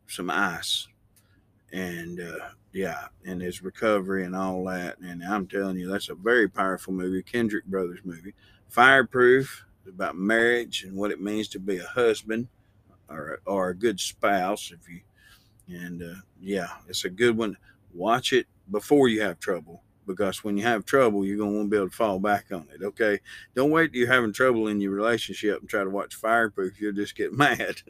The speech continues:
<laughs> All right, but it's a good movie. Uh, God's Not Dead. God's Not Dead,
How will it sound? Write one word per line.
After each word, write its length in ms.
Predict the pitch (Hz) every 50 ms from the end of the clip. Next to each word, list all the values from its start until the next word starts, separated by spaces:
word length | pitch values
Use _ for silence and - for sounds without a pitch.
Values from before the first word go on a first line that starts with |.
| - - _ - - - - - _ _ - -
<laughs> 100 | 170 - _ _ - - 156 160 - - - -
All 140 | 156 - - -
right, 220 | 170 147 139 - - - - - - 160 160 135 - -
but 180 | 107 110 107
it's 200 | 120 127 120 -
a 60 | 120
good 240 | 107 110 127 127 117
movie. 400 | 117 120 120 113 98 85 80 80 _ _ _ _ _ _ _ _ _ -
Uh, 240 | 107 104 101 92 90
God's 440 | 90 107 123 139 147 147 135 131
Not 300 | 135 131 127 131 - - 117
Dead. 340 | 127 120 110 90 82 76 _ _ _ _ -
God's 340 | 110 123 143 160 151 156
Not 260 | 147 147 139 - - 123
Dead, 480 | 131 131 127 120 120 117 107 101 -